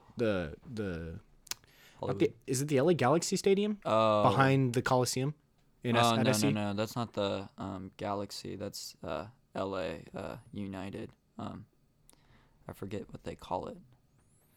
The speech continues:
Speaker 1: I don't know. Something like
Speaker 2: But
Speaker 1: that.
Speaker 2: it's, it's L A United's team, not the Galaxy, 'cause Galaxy are at StubHub.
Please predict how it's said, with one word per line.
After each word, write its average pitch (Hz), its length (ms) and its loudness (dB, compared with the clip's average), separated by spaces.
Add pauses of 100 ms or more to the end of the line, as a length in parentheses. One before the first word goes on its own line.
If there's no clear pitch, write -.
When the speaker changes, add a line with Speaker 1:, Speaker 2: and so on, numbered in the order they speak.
(800)
Speaker 1:
I 78 140 -6
don't 60 140 -10
know. - 100 -12 (260)
Something 65 220 -6
like - 80 -6
Speaker 2:
But - 100 -2
Speaker 1:
that. 101 80 -2
Speaker 2:
it's, - 180 -10
it's 104 260 -4
L 110 200 0
A 98 60 -4
United's 98 840 -8
team, - 180 -12
not 80 260 -10
the - 80 -14
Galaxy, - 600 -12
'cause 95 220 -10 (120)
Galaxy 104 440 -4
are - 80 -12
at 82 100 -12
StubHub. - 500 -10